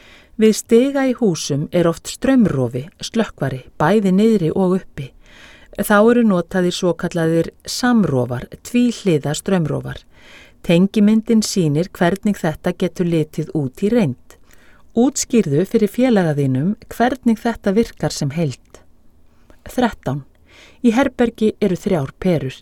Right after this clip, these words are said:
eitt, tvö og þrjú. Í öðru herbergi eru þrír straumrofar,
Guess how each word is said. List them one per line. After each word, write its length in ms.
eitt, 480
tvö 300
og 200
þrjú. 240
Í 60
öðru 240
herbergi 540
eru 240
þrír 320
straumrofar, 800